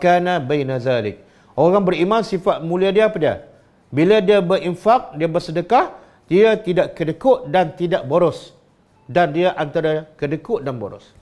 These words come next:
Jadi sama ayat ni, ya. Jangan kedekut dan jangan terlalu pemurah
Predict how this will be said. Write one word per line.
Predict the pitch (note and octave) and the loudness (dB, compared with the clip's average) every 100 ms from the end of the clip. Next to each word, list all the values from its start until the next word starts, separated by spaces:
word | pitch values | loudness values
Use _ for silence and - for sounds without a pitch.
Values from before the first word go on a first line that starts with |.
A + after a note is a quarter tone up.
| _ _ _ _ - | _ _ _ _ -6
Jadi | D3 | 0
sama | F#3+ G3 G#3 F3+ | 2 2 2 2
ayat | E3 C3 | 0 -2
ni, | C3 | -6
ya. | A#3+ - _ _ | -8 -10 _ _
Jangan | - C#3 D#3+ G3 G3+ F#3+ - - | -4 -2 0 0 -2 -6 -14 -6
kedekut | C#3 D3 C4 B3 - - | -6 0 2 2 0 -2
dan | E3 D#3 | 0 0
jangan | C#3 D#3+ G3 G3 | 0 0 -2 -2
terlalu | D3+ D#3 G#3 A#3 - | -2 2 2 0 -4
pemurah | G3 F3 D3 C#3 C#3 G#2+ | 0 0 0 -4 -4 -4